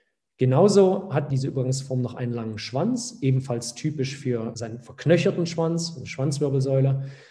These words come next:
typisch für Reptilien, nicht mehr zu finden bei heutigen Vögeln. Und auf der anderen Seite, wie man hier ganz klar sieht, hatte dieser, diese Spezies bereits Flügel und Federn, also Merkmale von Vögeln.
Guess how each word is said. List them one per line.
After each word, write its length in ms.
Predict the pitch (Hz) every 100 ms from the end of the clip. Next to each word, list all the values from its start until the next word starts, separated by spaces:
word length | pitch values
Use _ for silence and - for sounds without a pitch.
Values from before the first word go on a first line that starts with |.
| - _
typisch 380 | - 185 180 -
für 200 | 156 147
Reptilien, 1000 | 135 135 - 196 208 196 196 190 - - -
nicht 300 | 143 143 151
mehr 140 | 143
zu 140 | 139
finden 320 | - 143 131 117
bei 80 |
heutigen 320 | 120 123 113 101
Vögeln. 720 | - 170 170 160 160 - - - _ _
Und 120 | 135
auf 140 | 139 135
der 140 | -
anderen 200 | 185 214
Seite, 300 | 160 160 156
wie 80 | 147
man 160 | 135
hier 140 | 120 131
ganz 260 | 135 143
klar 240 | - 143 131
sieht, 300 | 123 127 - - _ _ _ -
hatte 180 | 131
dieser, 800 | 127 143 175 165 143 135 135 - _ _ 135
diese 160 | 123
Spezies 560 | - 135 131 135 131 -
bereits 340 | 117 107 107
Flügel 640 | - - 196 202 180 180 - -
und 140 | 123 113
Federn, 400 | - 117 110 - _
also 180 | 123 117
Merkmale 760 | 120 135 139 139 131 120 117 - _
von 160 | - 107
Vögeln. 420 | - 113 113 -